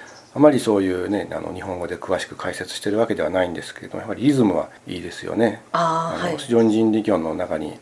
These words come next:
Speaker 1: 如来一切という言葉があって、あの、お力を持っているという部分が五回ぐらい繰り返して出てきますので、
Speaker 2: はい。
Speaker 1: その部分はすごく印象的でもありますよね。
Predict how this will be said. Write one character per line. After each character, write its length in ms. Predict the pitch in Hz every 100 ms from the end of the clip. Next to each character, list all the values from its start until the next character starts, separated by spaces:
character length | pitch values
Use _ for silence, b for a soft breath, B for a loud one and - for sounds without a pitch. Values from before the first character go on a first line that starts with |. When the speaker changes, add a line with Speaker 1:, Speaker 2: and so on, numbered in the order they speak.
| 87
Speaker 1:
如 120 | 90
来 400 | 85 85 87 87
一 80 | 90
切 440 | - 80 78 78 - -
と 100 | -
い 80 | -
う 60 |
言 200 | - -
葉 80 | 76
が 80 | 78
あ 40 |
っ 20 | 80
て、 340 | - 87 80 -
あ 60 | -
の、 360 | - - - 95
お 40 |
力 260 | - - 82
を 40 |
持 140 | 98 101
っ 20 |
て 160 | -
い 20 | 92
る 60 |
と 100 | 104
い 40 | 104
う 0 |
部 140 | 120
分 200 | 120 120
が 160 | 139 110
五 120 | 101
回 180 | 120 120
ぐ 80 | 127
ら 80 |
い 60 | 87
繰 100 | -
り 80 | 78
返 140 | 78
し 60 | 78
て 40 |
出 160 | 80 82
て 40 | -
き 60 |
ま 120 | 80
す 120 | - -
の 100 | -
で、 220 | 98 80
Speaker 2:
は 160 | - 170
い。 100 | 156 151
Speaker 1:
そ 120 | 107
の 80 | 107
部 140 | 117
分 160 | 110 90
は 100 | 78
す 120 | -
ご 80 | 85
く 100 | -
印 140 | 85
象 180 | 80 80
的 220 | 76 78
で 100 | 76
も 100 | 76
あ 40 | 80
り 80 | -
ま 120 | -
す 120 | -
よ 80 | -
ね。 280 | 123 127